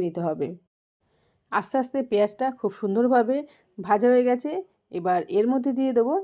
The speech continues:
এক চামচ আদা আর রসুনের পেস্ট। এটাও পেঁয়াজের সঙ্গে ভেজে নেব। আদা রসুনের কাঁচা গন্ধটা যতক্ষণ না চলে যায়, ততক্ষণ পর্যন্ত এটাকে ভালো করে ভেজে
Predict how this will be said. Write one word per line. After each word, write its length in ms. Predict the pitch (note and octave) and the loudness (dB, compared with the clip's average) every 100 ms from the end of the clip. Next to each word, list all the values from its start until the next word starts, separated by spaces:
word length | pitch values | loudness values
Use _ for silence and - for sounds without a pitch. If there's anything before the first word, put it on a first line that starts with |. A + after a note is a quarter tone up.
| - - | -6 -4
এক 140 | F3+ - | -4 -2
চামচ 280 | A3+ D4+ E4+ _ _ _ - | 0 0 -2 _ _ _ -4
আদা 280 | F3 G3+ C#4 G3 | 0 4 4 4
আর 60 | F#3 | 2
রসুনের 380 | F#3 A3 B3+ A4+ - _ - | 0 0 0 -2 -6 _ -4
পেস্ট। 260 | F3 - - _ _ _ _ _ _ _ - | -4 -4 -12 _ _ _ _ _ _ _ -4
এটাও 300 | G3+ B3+ C#4+ D#4 | 0 2 2 2
পেঁয়াজের 300 | G#3 F#3 G3+ | 0 0 -2
সঙ্গে 200 | G3+ F#3+ F#3 | -2 -2 -2
ভেজে 200 | A3 C4 C4 | -2 0 0
নেব। 140 | B3 C#4+ - F3 | -2 -4 0 0
আদা 180 | F3+ | 4
রসুনের 480 | F3+ F3+ - F3+ F#3 G#3 _ _ - | 2 0 -2 -4 -4 -8 _ _ -6
কাঁচা 240 | E3 F#3+ | -4 -2
গন্ধটা 420 | F#3 F3 F#3+ G#3 B3 G3+ | 2 2 2 0 0 0
যতক্ষণ 360 | D#3+ G#3 C4+ C4 | -4 -4 -4 -2
না 60 | B3+ | -2
চলে 140 | B3+ A#3+ C4+ | 0 0 0
যায়, 140 | D#4+ - | -4 -4
ততক্ষণ 380 | F3 F3+ F#3+ C#4 B3 | -6 -6 -6 -4 -2
পর্যন্ত 320 | G#3+ G#3+ G#3 E4 A4+ _ _ F#3+ | 0 0 0 -4 -4 _ _ -6
এটাকে 260 | G#3 G#3 C#4 F#3 | -4 -2 -4 -2
ভালো 160 | F3 | -2
করে 200 | F#3 C4 B4 _ _ - | 0 -2 -2 _ _ -4
ভেজে 300 | G#3+ F#3+ | 0 2